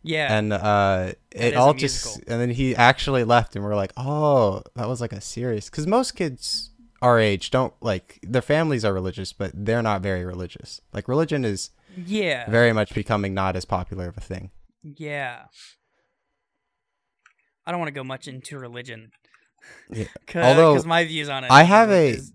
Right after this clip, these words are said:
Speaker 2: I
Speaker 1: different.
Speaker 2: worked at a vegan fast food restaurant,
Speaker 1: Oh, we
Speaker 2: so
Speaker 1: can
Speaker 2: I have
Speaker 1: talk
Speaker 2: a
Speaker 1: about
Speaker 2: lot of
Speaker 1: vegans.
Speaker 2: vegan
Speaker 1: No,
Speaker 2: related
Speaker 1: let's,
Speaker 2: stories.
Speaker 1: let's talk about vegans right now. All right.
Speaker 2: So I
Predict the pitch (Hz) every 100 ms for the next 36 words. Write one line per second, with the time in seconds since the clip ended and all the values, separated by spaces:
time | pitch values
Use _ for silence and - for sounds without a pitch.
0 | - 143 208 208 190 151 131 120 110 101
1 | 98 - 104 98 131 170 139 104 92 90
2 | - - - 110 95 - 95 92 98 -
3 | - 95 - 131 156 117 143 160 131 110
4 | 120 117 101 95 - - - - _ _
5 | _ 107 117 113 139 139 123 104 101 98
6 | 92 92 175 101 90 90 - 180 - 180
7 | 147 135 127 110 123 123 117 107 107 110
8 | 107 110 104 - _ 117 110 117 - _
9 | _ _ _ _ _ 127 - 160 151 143
10 | - - 147 196 220 220 185